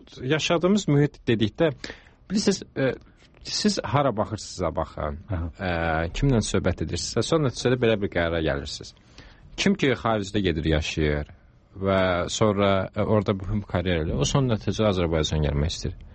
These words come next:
Speaker 2: Niyə?
Speaker 1: B-, mən də maraqlanıram, niyə?
Speaker 2: Hı hı.
Speaker 1: Bu sualı, yəni, qoymaq lazımdır, doğru deyilmi? Yəni, son nəticədə, yəni, bura var. Nə də olsa bura var. Amma gəlin, burada yaşayırıq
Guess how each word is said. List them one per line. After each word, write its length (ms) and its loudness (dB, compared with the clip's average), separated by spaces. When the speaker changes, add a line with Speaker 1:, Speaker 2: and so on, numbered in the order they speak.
Speaker 2:
Niyə? 280 4
Speaker 1:
B-, 140 -4
mən 240 2
də 100 0
maraqlanıram, 520 2
niyə? 300 4
Speaker 2:
Hı 200 -4
hı. 100 -4
Speaker 1:
Bu 60 2
sualı, 380 4
yəni, 160 2
qoymaq 360 0
lazımdır, 500 -4
doğru 220 2
deyilmi? 360 0
Yəni, 280 0
son 200 2
nəticədə, 460 2
yəni, 180 0
bura 260 2
var. 140 -8
Nə 120 -2
də 80 0
olsa 240 0
bura 300 2
var. 180 -8
Amma 260 0
gəlin, 240 0
burada 180 0
yaşayırıq 480 -2